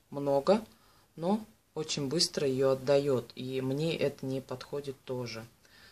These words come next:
Но, опять же, я нашла и с пеностеклом подход в своей квартире. И сейчас давайте я вам покажу,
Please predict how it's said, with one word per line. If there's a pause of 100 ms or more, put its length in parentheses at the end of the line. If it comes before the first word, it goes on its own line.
Но,
опять
же,
я
нашла
и
с
пеностеклом (220)
подход (180)
в
своей (140)
квартире. (640)
И
сейчас
давайте
я
вам
покажу,